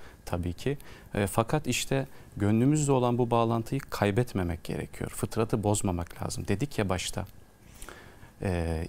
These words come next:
içini sızlatan bir şey. Şimdi kişi günah işlediğinde içi sızlamıyor. Neden? Fıtratından uzaklaşmış. Artık kal-, kalbiyle olan bağlantısı kopmuş. İnsanların görmesinden rahatsız olmuyor.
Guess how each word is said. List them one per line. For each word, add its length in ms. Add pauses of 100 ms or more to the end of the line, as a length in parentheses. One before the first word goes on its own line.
içini 320
sızlatan 680
bir 80
şey. 280 (680)
Şimdi 460
kişi 300
günah 240
işlediğinde 560
içi 180
sızlamıyor. 680 (1400)
Neden? 300 (120)
Fıtratından 540
uzaklaşmış. 720 (460)
Artık 300
kal-, 300
kalbiyle 420
olan 280
bağlantısı 460
kopmuş. 460 (240)
İnsanların 540
görmesinden 600
rahatsız 380
olmuyor. 480